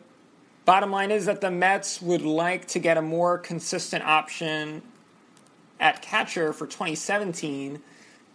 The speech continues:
And now the rumors are gonna start flying around that they could sign the, the old Orioles catcher, Matt Wieters, who appears to be out of a job for now. But if the season started today, the Mets would still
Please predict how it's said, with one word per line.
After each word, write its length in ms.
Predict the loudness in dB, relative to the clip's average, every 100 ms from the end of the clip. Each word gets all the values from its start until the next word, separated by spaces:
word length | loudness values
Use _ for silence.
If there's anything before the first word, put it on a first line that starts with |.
| -2
And 520 | 0 0 -4 -8 -10 -8 -8 -10 -20 -20 -4
now 260 | 4 6 6
the 100 | 2
rumors 480 | -2 -2 0 -2 -2
are 80 |
gonna 180 | -4 -4
start 320 | 2 2 2
flying 320 | 0 2 2 2
around 400 | 2 2 2 0
that 160 | 0
they 160 | 2 0
could 200 | -2 -4
sign 440 | -2 0 0 -2
the, 220 | -2 -4 -6 -20 -10
the 380 | 0 2 2 2
old 260 | 2 2 2
Orioles 340 | 0 0 -2
catcher, 400 | 2 2 4 -2
Matt 300 | 0 0 0
Wieters, 500 | -2 2 2 0 0
who 120 | -2
appears 640 | -2 -4 -6 -4 -4 -4 -4
to 100 | -2
be 460 | 0 0 0 -4 -10 -2
out 160 | 0 0
of 60 |
a 60 | -2
job 440 | 4 4 4 0
for 120 | -6
now. 580 | 0 2 2 2 2 0 -8 -20 -20 -14 4
But 600 | 8 8 6 0 -6 -8 -10 _ _ -20 -20 -20 -20 -20 _ -20 -20 -10
if 160 | -8 -4
the 80 | -4
season 260 | -2 -2
started 360 | 0 2 2 0
today, 400 | 0 2 2 0
the 80 | 0
Mets 280 | 0 0 -2
would 120 | -6
still 580 | -4 0 2 0 -2